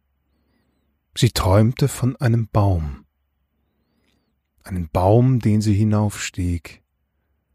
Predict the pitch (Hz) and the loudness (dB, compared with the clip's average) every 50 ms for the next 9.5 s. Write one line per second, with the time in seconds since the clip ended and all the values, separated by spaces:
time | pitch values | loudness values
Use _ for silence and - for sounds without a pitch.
0 | _ _ _ _ _ _ _ _ _ _ _ _ - - 113 107 110 107 117 120 | _ _ _ _ _ _ _ _ _ _ _ _ -8 -2 -2 0 2 4 4 4
1 | 123 139 - 135 120 123 135 143 143 156 156 143 123 113 123 123 127 139 143 151 | 4 2 2 2 4 4 4 4 2 2 0 0 0 0 0 0 0 0 0 -2
2 | 156 143 123 127 113 113 - 117 104 - 113 120 143 - - - 117 - - - | -2 -2 -2 0 0 0 2 0 0 2 0 0 -2 -2 -2 -4 -2 -2 -2 0
3 | 117 110 131 - - - - - - - 113 - 92 92 92 101 92 117 107 131 | 0 0 0 -2 -8 -14 -14 -14 -14 -10 -6 -4 -2 0 0 2 2 2 2 2
4 | - 196 117 87 95 92 107 120 - - - - 95 95 - - 127 - - - | 0 -2 -2 0 2 2 2 2 0 -4 -6 -4 -4 -4 -2 -4 -6 -6 -4 -4
5 | 98 92 92 - 131 120 113 _ _ _ _ _ _ _ _ _ _ _ _ _ | -6 -6 -6 -6 -10 -12 -12 _ _ _ _ _ _ _ _ _ _ _ _ _
6 | _ _ _ _ _ _ _ _ _ _ _ _ _ _ _ _ _ _ _ _ | _ _ _ _ _ _ _ _ _ _ _ _ _ _ _ _ _ _ _ _
7 | _ _ _ _ _ _ _ _ _ _ _ _ _ _ _ _ _ - 139 113 | _ _ _ _ _ _ _ _ _ _ _ _ _ _ _ _ _ 0 0 2
8 | - - 131 104 120 117 - - - 156 - - 123 117 - - 160 127 - - | 2 2 2 4 4 2 0 0 0 0 0 0 0 -2 -2 -2 -4 -4 -4 -6
9 | - - - 160 151 143 120 113 110 90 | -10 -6 -6 -2 0 0 2 2 0 -2